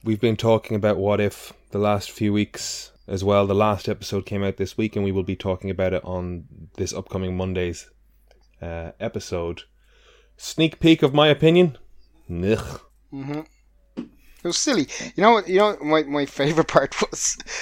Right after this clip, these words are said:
Speaker 2: when he names them.
Speaker 1: Uh.
Speaker 2: "You are the Guardians of, uh, m-, uh, Multiverse."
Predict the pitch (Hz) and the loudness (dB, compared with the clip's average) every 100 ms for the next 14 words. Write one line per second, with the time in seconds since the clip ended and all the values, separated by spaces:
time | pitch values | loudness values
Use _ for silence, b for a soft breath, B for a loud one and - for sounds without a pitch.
0 | B - 156 143 147 139 131 131 143 - | B -6 -4 -2 -2 0 0 -2 -6 -6
1 | 135 117 95 98 95 87 _ _ 170 254 | -6 -4 -2 0 0 -4 _ _ -6 -2
2 | 269 208 240 233 123 - - b _ - | 2 6 8 8 6 0 -16 b _ 0
3 | 160 160 - 160 208 226 226 240 240 226 | 2 2 6 10 12 12 8 2 2 2
4 | 196 - - 170 226 240 202 120 143 135 | -2 -8 0 6 8 6 4 -4 -8 -8
5 | 143 147 135 135 127 117 120 196 294 240 | -8 -8 -8 -10 -12 -12 -6 -2 2 8
6 | 233 208 190 170 151 131 - - | 10 12 10 10 6 4 2 2